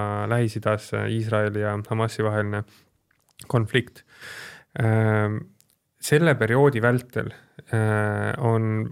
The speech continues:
päris oluliselt tõstetud Eesti nii-öelda kaitsevõimekuse eelarvet. Kui palju sina siis täna tegevväelasena tunned seda, et eelarvet on rohkem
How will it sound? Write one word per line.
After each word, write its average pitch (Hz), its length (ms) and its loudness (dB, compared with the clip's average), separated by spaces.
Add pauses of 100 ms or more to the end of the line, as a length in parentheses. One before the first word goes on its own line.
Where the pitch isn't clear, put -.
päris 139 260 2
oluliselt 120 320 2
tõstetud 113 420 -2
Eesti 117 460 2
nii-öelda 104 240 -2
kaitsevõimekuse 110 720 0
eelarvet. 104 460 0 (640)
Kui - 180 0
palju 160 340 4
sina 123 280 2 (320)
siis 104 260 -8
täna 123 180 2
tegevväelasena 107 760 2
tunned 131 400 4
seda, 107 220 2 (240)
et 107 180 -4
eelarvet 107 480 2
on 107 80 -4
rohkem 120 480 2